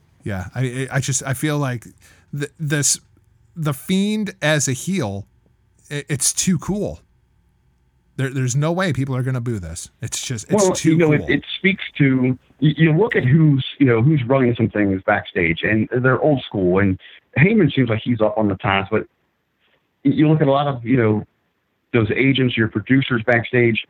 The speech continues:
Speaker 2: they're from that traditional thought, you know, if we do this, this is what a heel does. We gotta look at society.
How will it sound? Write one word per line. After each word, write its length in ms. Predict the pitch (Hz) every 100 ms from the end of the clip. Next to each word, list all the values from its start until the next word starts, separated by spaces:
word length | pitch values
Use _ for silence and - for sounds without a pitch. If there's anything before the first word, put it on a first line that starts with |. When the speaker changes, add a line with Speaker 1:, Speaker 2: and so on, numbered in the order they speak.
| -
Speaker 2:
they're 180 | 143 -
from 200 | 175 190
that 200 | 135 113
traditional 720 | - 110 127 127 127 117 110
thought, 240 | 120 107 104
you 80 |
know, 140 | 101 101
if 80 | 101
we 100 | 107 -
do 280 | 170 143
this, 240 | 131 170 131 143
this 80 | 143
is 140 | 117
what 120 | 120
a 60 | 107 -
heel 280 | 147 117 -
does. 300 | 151 117 90 _ _ _ _ _ -
We 80 | 185
gotta 140 | 240
look 220 | 151 151
at 100 | 143 -
society. 580 | 95 - 123 147 78